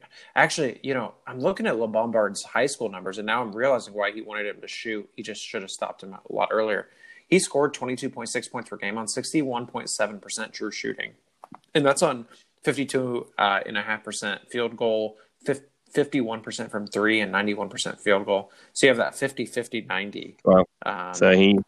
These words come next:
Speaker 1: sort of s-, slash line.
Speaker 2: they need
Speaker 1: Yeah,
Speaker 2: to get
Speaker 1: how
Speaker 2: some,
Speaker 1: does he
Speaker 2: uh, some supervision with him 'cause he may have, uh, been enjoying the nightlife a little bit in that transition to college.
Speaker 1: Right,
Speaker 2: So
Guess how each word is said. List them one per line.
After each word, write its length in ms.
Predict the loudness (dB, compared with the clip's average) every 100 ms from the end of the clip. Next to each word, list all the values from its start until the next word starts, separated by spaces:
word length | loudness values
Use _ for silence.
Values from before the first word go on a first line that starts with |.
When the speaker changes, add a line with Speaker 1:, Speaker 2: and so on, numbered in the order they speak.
| -4
Speaker 1:
sort 280 | -6 -2 -2
of 60 | -2
s-, 340 | -8 -8 -10
slash 340 | -4 0 0 0
line. 180 | 0 4
Speaker 2:
they 80 |
need 60 | 6
Speaker 1:
Yeah, 120 | 6
Speaker 2:
to 80 | 6
get 160 | 4 4
Speaker 1:
how 140 | 6
Speaker 2:
some, 180 | 6 8
Speaker 1:
does 80 | 6
he 40 | 6
Speaker 2:
uh, 220 | 6 4 -2
some 180 | -4 -2
supervision 540 | 2 2 6 6 6 2
with 140 | 4
him 180 | 4 2
'cause 140 | 0
he 120 | -2 2
may 140 | 4
have, 220 | 4 6
uh, 200 | 6 6 6 -4 -20 -16 6
been 120 | 8
enjoying 340 | 8 6 6
the 80 | 6
nightlife 460 | 8 8 8 6 6
a 40 |
little 140 | 6 4
bit 140 | 2
in 60 | 0
that 120 | -2
transition 320 | -2 -4 -2
to 300 | -4 _ 0
college. 200 | 6 8
Speaker 1:
Right, 180 | 8 6
Speaker 2:
So 280 | 2 2